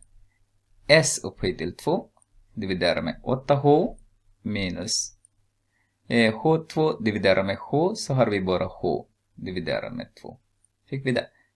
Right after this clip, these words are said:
Jo, vi fick det. Där har vi. Eh, räkna, att räkna är inte så svårt.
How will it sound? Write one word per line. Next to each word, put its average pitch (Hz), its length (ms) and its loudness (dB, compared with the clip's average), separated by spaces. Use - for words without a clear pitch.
Jo, 98 540 0
vi 92 180 -6
fick - 260 -8
det. - 160 -10
Där 160 200 -4
har 107 220 -2
vi. - 220 -6
Eh, 107 240 2
räkna, 165 720 4
att 131 220 4
räkna 180 500 4
är 95 240 4
inte 92 300 -2
så 82 140 -4
svårt. 87 480 -2